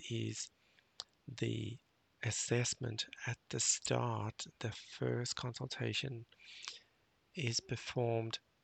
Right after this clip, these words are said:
by the doctor doing the procedure. So, first of all, it's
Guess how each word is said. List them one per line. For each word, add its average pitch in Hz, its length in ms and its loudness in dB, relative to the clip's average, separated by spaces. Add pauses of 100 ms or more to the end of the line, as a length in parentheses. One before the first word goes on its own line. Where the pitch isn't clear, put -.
(180)
by 110 460 2 (480)
the 120 100 4 (680)
doctor 113 640 4 (680)
doing 110 380 2
the 117 100 0
procedure. 110 720 -2 (880)
So, 131 300 6 (500)
first 139 360 2
of 135 80 -2
all, 131 160 2
it's - 200 -4